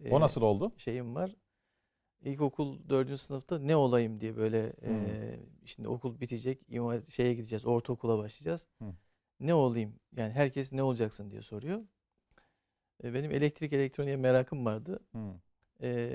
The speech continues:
Speaker 2: evde bozuk şeyleri falan tamir
Speaker 1: Hı hı.
Speaker 2: ederdim. Halen daha öyle bir şeyim vardır. Hatta, e, oğlum da kızım da şey derdi, üç çocuk Allah nasip etti sahibi. En küçüğü de beş aylık.
Speaker 1: Hı hı.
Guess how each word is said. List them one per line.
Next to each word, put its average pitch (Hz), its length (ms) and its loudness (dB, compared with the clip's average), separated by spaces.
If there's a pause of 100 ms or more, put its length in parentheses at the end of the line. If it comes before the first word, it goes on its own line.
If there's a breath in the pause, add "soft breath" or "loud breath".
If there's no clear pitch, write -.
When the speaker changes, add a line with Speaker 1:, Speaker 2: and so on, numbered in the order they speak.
(140)
Speaker 2:
evde 127 320 2
bozuk 123 240 -2
şeyleri 117 340 -4
falan 120 220 -2
tamir 113 320 0
Speaker 1:
Hı 113 40 -2
hı. 107 40 -4
Speaker 2:
ederdim. 110 340 -8
Halen 127 500 2
daha 117 200 0
öyle 113 240 -4
bir 113 220 -10
şeyim 113 300 -6
vardır. 117 400 -6 (640)
Hatta, 123 560 6
e, 123 60 0 (640)
oğlum 123 340 2
da 123 100 -2
kızım 123 320 -8
da 127 80 -4
şey 123 260 -2
derdi, 110 420 -6
üç - 340 -10 (100)
çocuk 117 260 -8 (200)
Allah 107 380 -6
nasip 110 260 -10
etti - 200 -14
sahibi. 135 480 -6
En 131 160 -2
küçüğü 135 260 -12
de 170 140 -2
beş 131 180 2
aylık. 127 280 -4 (240)
Speaker 1:
Hı 110 60 -10
hı. 98 200 -10